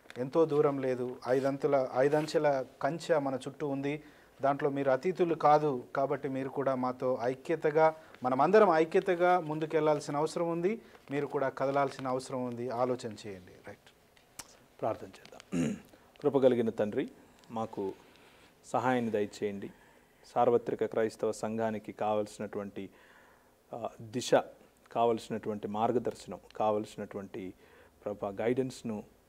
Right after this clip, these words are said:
Speaker 2: మీరు ప్రభా అనేకమైనటువంటి జ్ఞానము కలిగినటువంటి యు-, వి-, యు-,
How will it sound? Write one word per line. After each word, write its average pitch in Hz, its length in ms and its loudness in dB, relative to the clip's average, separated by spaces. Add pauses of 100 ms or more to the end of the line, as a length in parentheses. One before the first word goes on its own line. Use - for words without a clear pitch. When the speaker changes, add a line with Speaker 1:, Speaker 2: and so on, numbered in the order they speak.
(580)
Speaker 2:
మీరు 123 160 -4
ప్రభా 107 400 0
అనేకమైనటువంటి 110 920 -4
జ్ఞానము 113 500 -4
కలిగినటువంటి 104 840 -6
యు-, 113 140 -8 (320)
వి-, - 400 -16
యు-, 107 200 -8